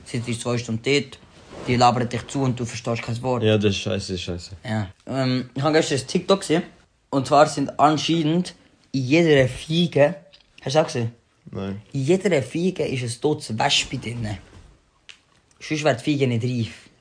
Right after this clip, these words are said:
Speaker 1: Also in jeder Fiege, die wir essen,
Speaker 2: Nein, Bro, Cap.
Speaker 1: ist ein Wespe reingegangen, hat ihre Eier gelegt, ist nachher gest-, gestorben, erstickt,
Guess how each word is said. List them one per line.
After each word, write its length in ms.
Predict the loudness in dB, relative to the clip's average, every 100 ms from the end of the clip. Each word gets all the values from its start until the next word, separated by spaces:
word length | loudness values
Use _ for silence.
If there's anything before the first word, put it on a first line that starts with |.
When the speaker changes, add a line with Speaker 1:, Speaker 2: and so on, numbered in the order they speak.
| _ _ _ -8
Speaker 1:
Also 180 | -4 0
in 100 | 2
jeder 420 | 6 6 6 2
Fiege, 380 | 2 0 0 2
die 180 | 0 0
wir 80 | 2 4 4
essen, 340 | 4 -2 -4 -4 -6
Speaker 2:
Nein, 160 | -6
Bro, 160 | -4 -8
Cap. 260 | -6 -6 -8 -10 -6
Speaker 1:
ist 180 | -4 -4
ein 180 | 0
Wespe 360 | 4 4 4 0
reingegangen, 540 | 0 2 2 2 2
hat 180 | 2 0
ihre 220 | -2 -2
Eier 260 | 2 4 2
gelegt, 420 | 0 0 0 -2 -16 _ -8
ist 160 | -2
nachher 260 | 0 0 -2
gest-, 140 | -6 -12 _ _ -20 -16
gestorben, 480 | -6 0 0 2 0
erstickt, 540 | 0 -2 -2 -2 -6